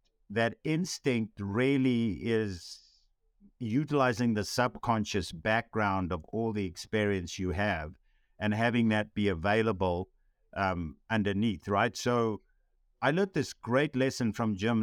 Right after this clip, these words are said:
Loehr that said, uh, who, Jim Loehr is one of the greatest sports psychologists, you know, that, that the U S A ever produced. And Jim said to me, "N B A players,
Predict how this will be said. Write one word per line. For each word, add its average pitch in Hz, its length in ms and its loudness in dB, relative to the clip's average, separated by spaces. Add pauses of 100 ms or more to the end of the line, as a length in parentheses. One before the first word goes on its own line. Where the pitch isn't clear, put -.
Loehr 110 300 0 (300)
that 104 240 0
said, 117 420 0 (1500)
uh, 101 240 2
who, 123 280 -2 (120)
Jim 127 180 4
Loehr 120 180 4
is 98 100 0
one 110 160 2
of 101 80 0
the 98 320 -2 (640)
greatest 117 560 0
sports 113 260 -2
psychologists, 98 720 -2 (140)
you 107 100 2
know, 90 140 2
that, 92 220 0 (100)
that 95 160 -4
the 101 100 0
U 98 180 2
S 95 140 0
A 95 160 2
ever 95 160 0
produced. 98 460 -2
And 104 180 -2
Jim 143 240 0
said 131 320 -2
to 117 100 0
me, 110 360 0 (880)
"N 147 200 2
B 139 200 4
A 123 200 4
players, 110 600 2